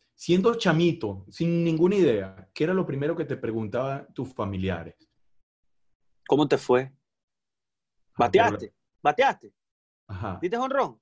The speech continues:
Speaker 2: diste jonrón, bateaste,
Speaker 1: Es-,
Speaker 2: bateaste.
Speaker 1: exacto. Van enfocado al logro,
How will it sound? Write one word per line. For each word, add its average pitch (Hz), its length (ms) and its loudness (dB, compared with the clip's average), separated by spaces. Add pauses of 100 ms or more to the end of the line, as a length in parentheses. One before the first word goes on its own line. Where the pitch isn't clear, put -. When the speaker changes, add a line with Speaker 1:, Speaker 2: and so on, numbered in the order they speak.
Speaker 2:
diste 196 160 -6
jonrón, 269 400 -8
bateaste, 185 440 -8
Speaker 1:
Es-, 107 60 -12
Speaker 2:
bateaste. 98 360 -12
Speaker 1:
exacto. 95 580 -10 (640)
Van 160 640 -2
enfocado 156 640 0
al 120 220 -2
logro, 123 540 0